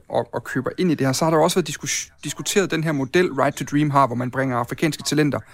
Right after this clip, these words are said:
til Europa, og ligesom, øh, øh, hvad hedder det, fremfører dem på landsholdet. Nu har vi set Mohamed Kudus blive solgt i sommer til Ajax for et stort millionbeløb. Øh, han er blot det,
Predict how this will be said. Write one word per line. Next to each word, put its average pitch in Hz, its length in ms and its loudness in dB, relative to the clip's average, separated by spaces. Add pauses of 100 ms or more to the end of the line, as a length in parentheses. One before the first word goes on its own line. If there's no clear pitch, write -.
(380)
til 104 160 2
Europa, 143 380 2 (120)
og 120 160 4
ligesom, 127 360 0
øh, 107 280 -2 (360)
øh, 113 260 0
hvad 120 120 -2
hedder 123 140 2
det, 117 280 -6
fremfører 139 320 0
dem 117 60 -6
på 120 60 -4
landsholdet. 131 260 0
Nu 135 40 2
har 135 60 2
vi 127 40 -2
set 147 140 4
Mohamed 131 240 0
Kudus 160 500 -2 (420)
blive 131 120 -2
solgt 143 260 4
i 123 40 -8
sommer 135 340 0
til 120 280 -4
Ajax 143 420 0
for - 80 0
et 113 80 -2
stort 139 280 0
millionbeløb. 117 680 -2
Øh, 117 220 -4
han 135 120 -2
er 131 40 0
blot 131 280 -2
det, - 120 -10